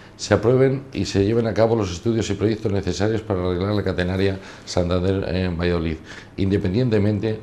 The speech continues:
de que los socialistas y los regionalistas de Cantabria, una vez más, en el Parlamento, en el mes de junio, hayan votado en contra de esta iniciativa que vemos que en el año dos mil nueve más de cuatro enganchones que se han producido en la vía llevan un perjuicio considerable a los, eh,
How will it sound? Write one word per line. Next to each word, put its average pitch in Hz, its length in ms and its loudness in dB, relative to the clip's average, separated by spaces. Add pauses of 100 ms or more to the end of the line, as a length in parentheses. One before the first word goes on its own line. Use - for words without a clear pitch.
(320)
de 95 200 2
que 107 100 0
los 87 120 -2
socialistas 90 520 0
y - 20 -2
los 90 120 0
regionalistas 90 480 0
de 87 80 0
Cantabria, 104 560 0
una 90 160 -2
vez 82 160 -2
más, 104 320 -2
en 87 80 -4
el 80 60 -4
Parlamento, 90 500 -2
en 90 60 -2
el 87 40 -2
mes 82 140 -2
de 80 60 0
junio, 104 340 -4
hayan 95 200 0
votado 87 300 0
en 78 80 -4
contra 92 380 -2 (340)
de 101 60 0
esta 101 160 0
iniciativa 107 560 0
que 95 80 -2
vemos 120 420 0 (880)
que 92 80 -4
en 90 80 0
el 98 80 2
año 113 220 2
dos 90 160 2
mil 90 160 0
nueve 107 340 0 (400)
más 110 160 -2
de 110 80 -2
cuatro 107 320 4
enganchones 95 640 0
que - 80 -2
se 80 100 0
han 101 100 0
producido 85 480 -2 (260)
en 87 140 -2
la 85 80 2
vía 113 260 2 (320)
llevan 98 240 0
un 101 120 0
perjuicio 101 440 0
considerable 90 680 0 (400)
a 87 80 -2
los, 90 300 0
eh, 92 40 0